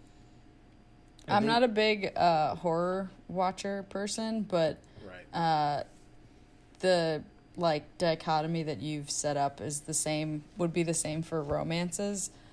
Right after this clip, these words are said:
Speaker 2: Like, if you were to look at something that might sweep you off your feet and be, like, like, lovely and,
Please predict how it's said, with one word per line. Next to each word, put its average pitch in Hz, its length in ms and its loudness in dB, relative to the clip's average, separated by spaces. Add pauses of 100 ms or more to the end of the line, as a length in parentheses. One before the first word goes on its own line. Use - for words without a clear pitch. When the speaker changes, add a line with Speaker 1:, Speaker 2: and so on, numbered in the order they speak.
(200)
Speaker 2:
Like, 151 400 2
if - 160 -6
you 160 120 -2
were 165 100 0
to 160 100 2
look 156 240 -2
at 147 320 -2
something 156 380 -2
that 151 140 -4
might - 420 -2 (840)
sweep 185 420 0
you 180 140 4
off 165 180 2
your 156 120 -4
feet 180 400 -4 (840)
and 190 160 2
be, 175 140 2
like, 165 360 0 (1300)
like, 156 280 4
lovely 165 600 6
and, 151 420 0